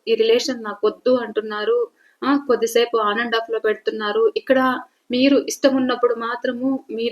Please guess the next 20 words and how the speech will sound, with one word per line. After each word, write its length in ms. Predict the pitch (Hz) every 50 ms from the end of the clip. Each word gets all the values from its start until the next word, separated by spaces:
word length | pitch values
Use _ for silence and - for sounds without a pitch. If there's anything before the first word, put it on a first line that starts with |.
| -
దగ్గరికి 320 | 226 - - 226 - - 214
రావడము, 560 | 202 202 208 214 220 220 220 214 214 226 240 247 - _ _ _ _ - 220 214
ఒక 100 | 226 226
హ్యాపీగా 560 | 220 220 226 214 220 214 233 233 226 247 240 226 220
ఉండడము, 480 | 214 208 208 202 202 208 220 226 - -
వాళ్ళకు 380 | 208 214 226 240 247 247 -
కావాల్సిన 600 | - - 381 440 453 233 240 226 233 - 233 226 214 208 214
నీడ్స్ 320 | 220 233 226 - - 214 175 - _ _ _ _ _ _ -
వాళ్ళు 520 | 214 214 214 214 214 214 214 208 202 214 - -
మిమ్మల్ని 340 | 226 220 220 226 220 214 208
యూజ్ 360 | 202 226 240 240 - - -
చేసుకోవడము, 600 | 226 208 - - - 214 202 202 202 208 214 226 220 - _ _ _ _ - 226
మళ్ళా 220 | 226 226 254 269 277 254
మీతో 520 | 240 240 - 226 233 233 233 214 - - - 220
move 160 | 226 226 233 240
on 120 | 247 240 233 220
అవ్వడము 480 | 208 208 208 208 208 220 226 302 320 -
అయితే 240 | - 214 214 285 277 262
ఇక్కడ 180 | - 220 214
కనిపిస్తుంది. 680 | 208 - 202 202 208 226 214 - - - 214 208 240